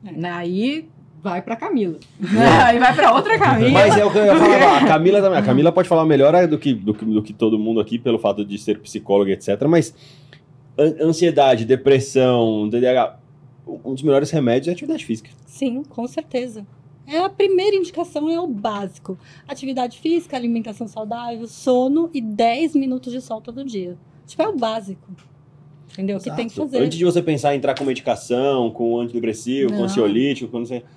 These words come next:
Speaker 3: cara, atividade física, alimentação e é, é uma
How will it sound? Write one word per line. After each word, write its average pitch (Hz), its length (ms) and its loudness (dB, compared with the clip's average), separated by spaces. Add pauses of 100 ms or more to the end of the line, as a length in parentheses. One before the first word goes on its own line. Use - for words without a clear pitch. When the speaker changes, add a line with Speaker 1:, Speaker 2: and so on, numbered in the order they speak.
(220)
Speaker 3:
cara, 151 300 0
atividade 123 460 -2
física, 170 400 -2
alimentação 147 880 -2 (1200)
e 180 220 -8
é, 214 440 -6
é 180 60 -2
uma 196 180 -4